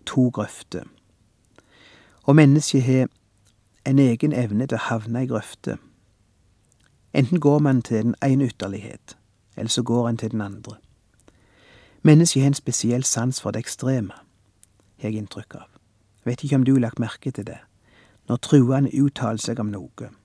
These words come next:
eller deltar i en fjernsynsdebatt om et eller annet, så er de enten ekstremt liberale, eller så er de fanatisk reaksjonære. Kanskje det er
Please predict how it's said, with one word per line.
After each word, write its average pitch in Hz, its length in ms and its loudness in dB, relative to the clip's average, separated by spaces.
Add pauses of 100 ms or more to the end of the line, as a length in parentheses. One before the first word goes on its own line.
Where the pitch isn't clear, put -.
(240)
eller 117 160 -2
deltar 135 480 2
i 120 80 -2
en 117 160 -4
fjernsynsdebatt 117 800 -4
om 113 100 -4
et - 160 -14
eller 113 240 -10
annet, - 340 -20 (680)
så - 160 2
er 139 160 6
de 139 160 4
enten 98 560 -4
ekstremt - 560 -6
liberale, 110 640 -4 (360)
eller 110 140 -6
så 120 160 -4
er 120 80 -4
de 120 100 -6 (340)
fanatisk - 840 -6 (120)
reaksjonære. 104 640 -8 (2000)
Kanskje 143 380 2
det 143 100 4
er 131 160 2